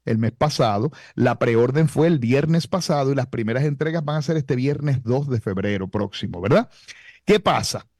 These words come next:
¿Cómo, cómo se ha vendido? Porque eso siempre es una medida. Se vendieron, se estima, ciento ochenta mil unidades, que son unos setecientos veintidós millones de dólares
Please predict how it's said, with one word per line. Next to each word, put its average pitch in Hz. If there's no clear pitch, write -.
¿Cómo, 156
cómo 185
se 170
ha 156
vendido? 104
Porque 131
eso 180
siempre 214
es 214
una 220
medida. 220
Se 147
vendieron, 214
se -
estima, 151
ciento 175
ochenta 151
mil 170
unidades, 135
que 120
son 139
unos 170
setecientos 151
veintidós 131
millones 147
de 135
dólares 120